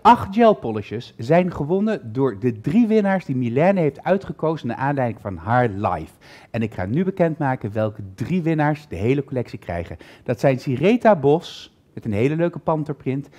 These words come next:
Wendy Achenar, nou, je bent aan het kijken, Wendy, en natuurlijk Dominique van Rijk. En jullie ontvangen alle acht de gel polishes Autumn Leaves cadeau in de loop van volgende week,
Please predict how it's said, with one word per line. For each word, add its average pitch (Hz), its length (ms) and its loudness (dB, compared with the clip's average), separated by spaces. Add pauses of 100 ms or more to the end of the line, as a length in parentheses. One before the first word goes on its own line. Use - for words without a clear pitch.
(220)
Wendy 226 400 6
Achenar, 165 460 2
nou, 170 120 0
je 147 60 0
bent 202 200 0
aan 226 120 0
het 220 100 -2
kijken, 165 340 4
Wendy, 117 420 -2 (560)
en 147 460 2 (160)
natuurlijk 160 800 -4
Dominique 131 600 0
van 143 280 2
Rijk. 98 440 -4 (340)
En 120 120 0
jullie 160 320 -2
ontvangen 139 560 0 (220)
alle 254 360 6 (180)
acht - 520 4 (200)
de 127 280 -4
gel 131 240 2
polishes 120 680 -6
Autumn 190 460 -2
Leaves 160 420 -4 (340)
cadeau 180 640 2
in 131 140 -4
de 117 100 2
loop 135 440 4
van 240 140 0
volgende 220 480 -2
week, 143 380 -2